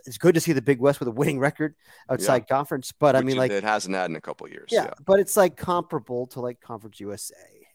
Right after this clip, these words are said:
Speaker 1: and the C A A and the American. It's like, uh, better's better than the American. There's a drop off between Big West and the American, but, like, that's where they are. They're in, they're in that tier with the C A A and C U S A, and it's just,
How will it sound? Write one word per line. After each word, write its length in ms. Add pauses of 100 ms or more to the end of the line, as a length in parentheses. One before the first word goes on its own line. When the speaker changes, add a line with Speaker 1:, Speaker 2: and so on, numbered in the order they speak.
(120)
Speaker 1:
and 460
the 80
C 240
A 60
A 460
and 100
the 80
American. 540
It's 260
like, 240
uh, 120
better's 300
better 200
than 60
the 60
American. 340
There's 120
a 40
drop 320
off 240
between 360 (240)
Big 160
West 280
and 60
the 60
American, 260
but, 80
like, 80
that's 220
where 80
they 100
are. 260
They're 100
in, 80
they're 280
in 80
that 220
tier 200
with 140
the 60
C 180
A 220
A 120
and 120
C 140
U 140
S 160
A, 60
and 140
it's 100
just, 240